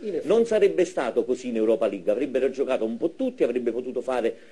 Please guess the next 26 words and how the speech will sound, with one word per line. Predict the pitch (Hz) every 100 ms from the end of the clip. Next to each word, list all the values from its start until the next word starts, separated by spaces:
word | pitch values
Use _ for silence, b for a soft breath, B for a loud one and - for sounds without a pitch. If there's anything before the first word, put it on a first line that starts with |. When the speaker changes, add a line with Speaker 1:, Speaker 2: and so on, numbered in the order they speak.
| B
Speaker 2:
le | 117 123
sostitu-, | 127 123 151 117
con | 147
le | 147
tre | 151 208
sostituzioni | - 180 147 147 - 170
avrebbe | 135 135 123
ammortizzato | 127 135 135 - 139 117 135 123 123
i | 135 120
quattro | 165 165 131
cinque | 127 147 135 131
cambi | 107 98 95
sostanzialmente, | 98 107 139 160 208 226 214 120 B B B
ed | 131 131
era | 123
il | 135
giusto | 123 165 - 127
mix | 131 - 113 107
con | 110 110
cui | 131
affrontare | 120 - 110 101 110 104
secondo | - 95 98
me | 92
l'Europa, | 82 80 85 95
perché | 92 - 190
Speaker 1:
Eh, | 196